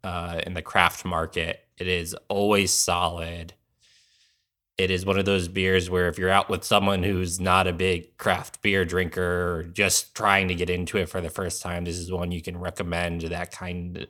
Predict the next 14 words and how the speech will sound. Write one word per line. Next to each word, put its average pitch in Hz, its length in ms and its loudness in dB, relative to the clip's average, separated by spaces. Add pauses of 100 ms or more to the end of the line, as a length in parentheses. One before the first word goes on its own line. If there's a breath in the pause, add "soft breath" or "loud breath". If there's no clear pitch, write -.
that 101 280 -4 (180 loud breath)
hits - 320 2
all 95 200 4
the 95 120 2
right 90 280 0
notes. 95 400 -2
It's - 180 -8
not 98 200 -2
overly 117 380 10
hoppy. 98 600 4
It's 85 140 -6
not 87 180 0
overly 85 320 -6
caramely. 101 880 6